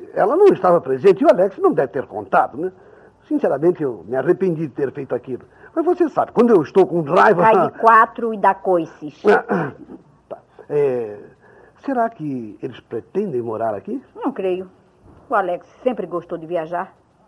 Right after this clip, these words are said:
Speaker 2: E agora, com a fazenda, eu
Speaker 1: <laughs>
Speaker 2: Que é?
Speaker 1: <laughs> Ah, Matilde,
Speaker 2: Que é que
Speaker 1: a
Speaker 2: tá
Speaker 1: fazenda
Speaker 2: rindo?
Speaker 1: vai comê-lo por uma perna, sabe?
Speaker 2: Hum.
Speaker 1: É.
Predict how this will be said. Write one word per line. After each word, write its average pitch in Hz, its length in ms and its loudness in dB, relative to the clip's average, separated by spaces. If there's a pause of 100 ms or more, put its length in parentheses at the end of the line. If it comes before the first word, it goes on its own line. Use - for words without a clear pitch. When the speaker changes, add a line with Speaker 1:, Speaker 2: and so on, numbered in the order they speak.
(240)
Speaker 2:
E 226 100 -2
agora, 247 300 0
com 202 100 -6
a 185 60 -2
fazenda, 208 680 -2
eu 185 180 -6
Speaker 1:
<laughs> - 680 2 (1200)
Speaker 2:
Que 269 140 -6
é? 226 180 -2
Speaker 1:
<laughs> 160 960 -2
Ah, 175 380 4
Matilde, 156 800 -2 (220)
Speaker 2:
Que 294 80 -6
é 285 60 -2
que 160 60 0
Speaker 1:
a 180 100 4
Speaker 2:
tá 247 100 0
Speaker 1:
fazenda 196 400 6
Speaker 2:
rindo? 165 60 4
Speaker 1:
vai 180 140 6
comê-lo 180 460 4
por 185 140 0
uma 175 180 4
perna, 165 580 -2
sabe? 170 220 2
Speaker 2:
Hum. - 140 -2
Speaker 1:
É. - 80 -2